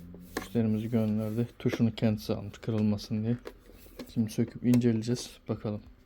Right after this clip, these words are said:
orijinalini tamir edebilecek miyiz yoksa farklı bir alternatif mi uygulayacağız? Evet arkadaşlar, kartımızı söktük. Bakın şuralarda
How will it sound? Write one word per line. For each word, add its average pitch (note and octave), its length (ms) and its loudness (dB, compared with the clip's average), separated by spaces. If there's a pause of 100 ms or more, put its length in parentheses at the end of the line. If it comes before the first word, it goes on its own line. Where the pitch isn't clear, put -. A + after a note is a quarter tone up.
(200)
orijinalini A2+ 500 0
tamir A#2+ 280 4
edebilecek B2 680 2
miyiz B2+ 220 2
yoksa A2+ 320 -4
farklı A#2+ 420 -6
bir A#2 140 -2
alternatif A2+ 680 -6
mi A2+ 120 -8 (920)
uygulayacağız? G#2+ 680 -6 (1600)
Evet B2+ 220 -6
arkadaşlar, B2 520 -4 (1200)
kartımızı B2+ 560 0
söktük. - 500 -6
Bakın A2+ 300 -6
şuralarda A2+ 680 -4